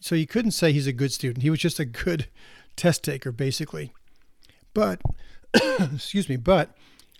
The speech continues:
he decided he wanted to learn how to play guitar all on his own, took initiative, pulled down tabs,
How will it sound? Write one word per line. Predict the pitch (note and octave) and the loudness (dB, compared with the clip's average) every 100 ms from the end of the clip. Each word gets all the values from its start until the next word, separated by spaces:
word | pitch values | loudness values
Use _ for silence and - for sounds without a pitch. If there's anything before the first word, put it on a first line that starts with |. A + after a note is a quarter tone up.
| _ _ | _ _
he | - F#3 | 0 2
decided | A3 - E3 D3 | 2 4 4 6
he | D3+ | 6
wanted | C#3+ C#3 | 6 4
to | C3+ | 4
learn | C3+ | 4
how | C3 | 4
to | |
play | - C3+ | 2 0
guitar | C3 C3 C#3 B2+ D3 - - - - - - | 0 0 -2 0 -2 -6 -18 -18 -18 -20 -6
all | D3+ F3 | 2 6
on | |
his | A3+ E3+ | 6 8
own, | C#3 C#3+ C3+ | 6 4 0
took | - F#3 | -2 0
initiative, | E3+ C#3+ D3 C#3 C3+ - _ - | 2 2 0 -2 -4 -10 _ -10
pulled | - G3+ F#3+ | -2 0 2
down | G3+ G3+ | 0 0
tabs, | D#3 C#3+ C#3+ B2 | 0 0 0 -4